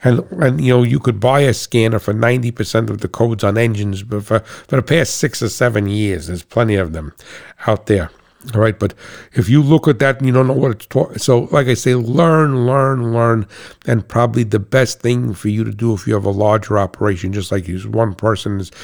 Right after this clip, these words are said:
handling the cattle, another person, if you have cattle, doing the crops, doing the marketing,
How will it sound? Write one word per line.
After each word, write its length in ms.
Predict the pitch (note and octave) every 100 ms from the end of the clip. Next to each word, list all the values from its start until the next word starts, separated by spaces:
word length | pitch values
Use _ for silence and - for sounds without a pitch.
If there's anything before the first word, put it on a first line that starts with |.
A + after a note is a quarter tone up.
| - -
handling 460 | B2+ A#2+ G#2+ A2+ A2
the 100 | G#2
cattle, 500 | - A#2 A#2 G2+ G2
another 300 | G#2 A2 F#2
person, 460 | - A2+ F2+ A2
if 180 | G#2 -
you 60 | G2+
have 100 | F#2
cattle, 300 | G#2+ F#2 F#2+
doing 300 | G#2 G#2+ G#2+
the 100 | G2+
crops, 440 | - A#2+ G#2+ -
doing 280 | G2 G#2+ G#2+
the 100 | G#2
marketing, 520 | G#2+ B2 A2 G#2+ F#2+